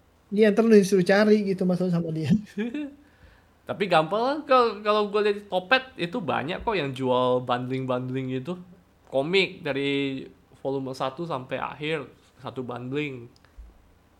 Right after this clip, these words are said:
Speaker 2: Itu banyak di Topet sebenarnya, ada beberapa kali gue lihat gitu. Oke. Oke, kayaknya itu aja ya rekomendasi dari kita ya. Mungkin ya, ini kan
Speaker 1: Ya
Speaker 2: sebagai
Speaker 1: udah,
Speaker 2: perkenalan.
Speaker 1: udah banyak juga sih ya.
Speaker 2: Ya.
Speaker 1: Minimal mereka nonton satu, dua juga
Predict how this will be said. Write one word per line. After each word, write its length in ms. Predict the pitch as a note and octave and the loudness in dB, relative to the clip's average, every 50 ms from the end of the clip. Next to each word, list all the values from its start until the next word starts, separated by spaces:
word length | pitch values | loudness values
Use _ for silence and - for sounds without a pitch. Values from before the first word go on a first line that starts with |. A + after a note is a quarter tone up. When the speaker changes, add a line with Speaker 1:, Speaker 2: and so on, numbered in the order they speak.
| _ _ _ _ _ _ _ _ _ | _ _ _ _ _ _ _ _ _
Speaker 2:
Itu 120 | C#3 D3 | -12 -8
banyak 400 | C#3+ C3+ B2+ C3 E3 F3 D3 C3+ | -4 -2 -2 -2 -2 -2 -4 -6
di 60 | C3 A2+ | -6 -8
Topet 440 | - B2+ B2 - - C#3+ C#3+ - - - | -8 -8 -8 -6 -6 -8 -8 -8 -14 -18
sebenarnya, 440 | - C3 A#2+ B2 C3 C3+ C3+ C3 B2+ - - | -16 -14 -10 -10 -8 -10 -10 -12 -14 -16 -12
ada 160 | - B2 B2 | -10 -8 -8
beberapa 360 | A#2+ B2+ A#2+ B2+ A#2+ - B2+ | -8 -8 -8 -8 -6 -6 -6
kali 440 | - B2 A#2+ B2+ B2+ B2+ B2+ B2+ A#2+ | -6 -6 -6 -6 -4 -4 -6 -6 -6
gue 140 | B2 A#2+ A#2+ B2 | -6 -6 -4 -4
lihat 240 | C3 C3+ B2+ C3 - - | -4 -6 -8 -10 -14 -18
gitu. 200 | C3 B2+ C3+ C3 - _ _ _ _ _ _ _ _ _ - D3 | -18 -18 -18 -20 -20 _ _ _ _ _ _ _ _ _ -20 -20
Oke. 300 | C#3 - _ _ - - - _ _ _ _ _ _ _ _ - | -20 -20 _ _ -20 -20 -20 _ _ _ _ _ _ _ _ -10
Oke, 200 | - - E3 C3+ - - - - _ _ _ _ _ | -2 -2 -2 -2 -2 -6 -16 -20 _ _ _ _ _
kayaknya 280 | - C3+ C3+ F3 G#3+ A#3 G#3+ | -6 -6 -4 -2 -2 -2 -2
itu 160 | A3 - D3 C3 | -2 0 0 0
aja 200 | D3 E3+ G3+ B3+ | 0 0 0 0
ya 160 | A3 D#3 A#2+ A#2+ | 0 2 2 0
rekomendasi 640 | B2 B2 C3+ B2+ B2+ B2+ C3 B2+ B2 B2 - C3+ | -2 -4 -6 -6 -6 -6 -6 -6 -6 -6 -6 -6
dari 200 | A#2+ B2 A#2+ B2+ | -6 -6 -6 -6
kita 280 | B2 D3 F3+ F3+ G3+ E3+ C3+ | -8 -8 -8 -4 -2 -2 -2
ya. 160 | G#2+ - - - - - _ _ _ _ _ - | -2 -4 -8 -12 -16 -20 _ _ _ _ _ -14
Mungkin 480 | B2+ C3+ D3 D3 C#3+ E3 F3+ F3+ E3+ | -10 -10 -8 -8 -6 -4 -4 -2 2
ya, 240 | D3 C3+ C3 B2+ - A2 A#2+ | 2 4 4 4 0 -2 -4
ini 240 | C#3 D#3 F3 F3 F3+ | -4 -4 -4 -2 -2
kan 160 | F#3 F#3 F3+ F3+ | -4 -4 0 2
Speaker 1:
Ya 160 | F#3 G3 G3+ G3+ | 4 6 6 6
Speaker 2:
sebagai 160 | G3+ G3 F3+ | 6 4 4
Speaker 1:
udah, 160 | F3+ E3+ E3+ | 2 0 0
Speaker 2:
perkenalan. 280 | C3 B2 B2 B2 B2 C3 | -2 -4 -2 0 0 2
Speaker 1:
udah 120 | C3+ C#3+ E3+ E3 | 2 2 4 2
banyak 180 | E3+ E3+ - - | 2 2 2 2
juga 200 | F#3 F3 F3 G#3+ G#3 | 2 4 6 4 4
sih 400 | G#3 - F#3+ F3+ F3+ F3+ F#3 F3+ | 4 2 0 2 2 2 2 2
ya. 80 | E3+ E3 D#3+ | 0 0 -2
Speaker 2:
Ya. 160 | C3 B2+ B2+ - | -4 -4 -2 -2
Speaker 1:
Minimal 400 | - - E3+ F3 F3+ F#3+ G3 G#3 - | -2 0 2 2 2 2 0 -2 -2
mereka 240 | G#3+ F3+ F3 F3 G3 F#3+ | 0 0 2 2 2 2
nonton 240 | F3+ F3 G3 F3+ F3 | 2 2 2 0 2
satu, 400 | - F#3 F3+ F3 - - - F#3 F#3 | 0 0 -2 -2 -4 -2 2 2 4
dua 280 | F3 F3+ F#3 G3+ G#3+ G3+ E3+ | 6 8 8 8 8 6 4
juga 400 | E3+ E3+ D#3+ E3 E3 D#3+ D#3 | 2 2 2 2 0 -2 -4